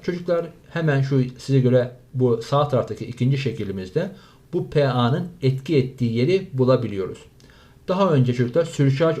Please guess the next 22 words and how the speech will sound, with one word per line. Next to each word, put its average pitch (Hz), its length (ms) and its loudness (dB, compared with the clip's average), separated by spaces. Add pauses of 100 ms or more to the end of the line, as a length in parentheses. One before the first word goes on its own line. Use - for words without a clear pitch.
olmadan 123 440 2
önce 101 440 -2 (360)
duvarımıza 139 480 6
gelen 117 480 0
yatay 131 380 0
zemin 135 420 0
etkisi 170 580 -6 (300)
duvar 135 380 6
boyu 113 240 4 (120)
H 135 260 2
olmak 120 360 2
üzere 139 380 0 (320)
du-, 143 180 -2
duvar 143 360 6
boyunun 135 340 4 (120)
üçte 139 420 0
bir 170 120 2
mesafesine 120 920 0 (240)
etki 135 400 2
ettiğini 165 540 -2 (160)
şimdiden 147 480 0
söyleyelim. 95 540 -6